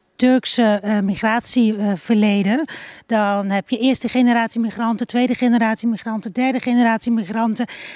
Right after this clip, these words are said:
Daar zitten hoogopgeleide, eh, tweede generatie migranten bij, er zitten, eh, de, de middenmoot in, daar zitten,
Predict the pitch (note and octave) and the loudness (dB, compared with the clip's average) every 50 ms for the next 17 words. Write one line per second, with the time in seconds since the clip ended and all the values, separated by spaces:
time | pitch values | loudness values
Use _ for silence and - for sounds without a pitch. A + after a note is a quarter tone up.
0 | - _ A3 A3 G#3+ A#3+ A#3+ A3 - A3 G#3 A#3 C#4 D#4 - - C#4+ - - - | -10 _ -2 -2 0 0 0 0 2 2 4 4 4 2 2 0 -2 -2 0 2
1 | C#4 C4 B3+ B3+ C4 B3+ B3+ B3+ A#3+ - - - - - - _ _ _ - B3+ | 2 4 4 4 4 4 4 2 2 0 -6 -18 -20 -20 -20 _ _ _ 2 2
2 | B3 B3+ B3 - - C4+ C4 A3+ A3+ - B3 A#3+ B3 B3 B3+ B3 A#3+ A#3 A3+ - | 4 4 2 2 2 2 2 2 0 0 2 2 4 4 6 6 4 4 2 2
3 | B3 A#3+ A3+ - - B3 B3 - - B3 G#3 A#3+ A#3 A3+ A3+ A3+ A3 - A3+ G3 | 2 2 2 2 2 2 2 2 2 0 2 2 2 2 0 -2 -2 -2 -4 -6
4 | - G#3+ G3 _ - A3+ G3 G3 F#3+ F#3 G3+ G#3 G#3 - - G#3 F3+ G3 F#3 F#3 | -6 -8 -8 _ -6 -6 -6 -6 -6 -4 -4 -4 -4 -4 -4 -4 -2 -2 0 2
5 | G#3+ C4 D4+ C#4 D4+ C#4 C4+ C4+ C4+ C4 B3 - B3+ B3 A#3 A3 G#3 F3 A3 G#3 | 4 4 4 6 6 6 6 6 6 4 4 2 2 2 2 0 0 -2 -4 -4
6 | - A#3+ G3 | -4 -6 -6